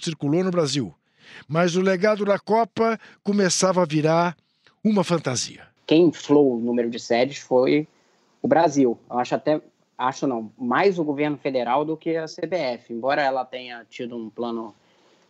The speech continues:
Speaker 2: meio estapafúrdio no início, né, de que dizia que tudo ia ser bancado com dinheiro privado. É, é bom lembrar que houve essa promessa do Ricardo Teixeira nunca cumprida.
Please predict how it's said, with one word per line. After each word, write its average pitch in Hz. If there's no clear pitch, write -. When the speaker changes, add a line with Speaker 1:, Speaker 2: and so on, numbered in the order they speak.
Speaker 2:
meio 117
estapafúrdio 123
no 117
início, 127
né, 143
de 120
que -
dizia 117
que 120
tudo 143
ia 131
ser 131
bancado 120
com 123
dinheiro 117
privado. 120
É, 113
é 110
bom 123
lembrar 127
que -
houve 131
essa 123
promessa 120
do 120
Ricardo 113
Teixeira 120
nunca 117
cumprida. 120